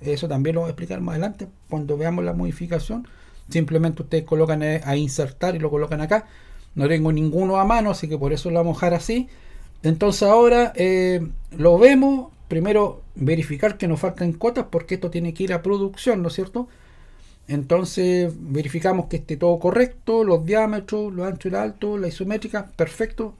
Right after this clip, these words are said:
Entonces vamos a exportar. Entonces, como es una pieza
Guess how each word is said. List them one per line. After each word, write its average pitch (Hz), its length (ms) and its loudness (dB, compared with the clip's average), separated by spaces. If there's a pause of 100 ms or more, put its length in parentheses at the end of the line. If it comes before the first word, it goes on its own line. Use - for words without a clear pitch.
Entonces 165 460 -2
vamos 175 400 0
a 151 140 2
exportar. 151 760 0 (760)
Entonces, 165 760 2 (220)
como 156 340 2
es 262 280 0 (380)
una 202 260 2
pieza 190 520 -2